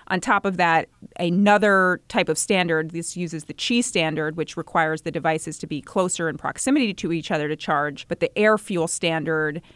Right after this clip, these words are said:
may, may have made this more, uh, le-, may, may have lessened the hurdles that they had to go through to make this.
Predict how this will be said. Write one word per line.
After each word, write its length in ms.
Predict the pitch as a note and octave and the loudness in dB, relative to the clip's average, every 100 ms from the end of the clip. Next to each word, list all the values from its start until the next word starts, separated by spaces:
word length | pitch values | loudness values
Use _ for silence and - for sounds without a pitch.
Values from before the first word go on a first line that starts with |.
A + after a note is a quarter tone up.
| _ - | _ -4
may, 480 | F3+ E3+ E3 D#3+ D#3 _ _ - | 2 4 4 2 -2 _ _ -6
may 280 | F3 G3 G#3+ | 0 4 4
have 340 | G#3 D3+ D#3 | 2 0 0
made 280 | F3+ D#3 D3+ | -2 -2 -2
this 260 | D#3 - | -2 -2
more, 640 | E3 D#3+ D#3+ D#3 D3+ D3+ - - | -4 -2 -2 -2 -2 -6 -10 -10
uh, 220 | - - - | -8 -8 -10
le-, 220 | F3 F#3 - | -2 0 0
may, 360 | - G3+ G3 G#3+ | -4 -2 0 0
may 400 | - A3+ A3 A#3+ | -2 2 6 6
have 180 | A#3 F#3 | 6 2
lessened 640 | F3 F#3 - F3+ D#3+ D3+ | 2 2 2 -2 -2 -4
the 200 | E3+ D#3 | -6 -6
hurdles 420 | D3+ D3+ C#3+ C#3 | -2 -2 -2 -4
that 120 | - - | -6 -6
they 100 | D3 | -4
had 160 | C#3+ - | -4 -6
to 60 | |
go 160 | C#3+ F#2+ | -6 -6
through 180 | - B2 | -6 -8
to 80 | - | -8
make 200 | - - | -10 -10
this. 360 | - - - | -10 -6 -8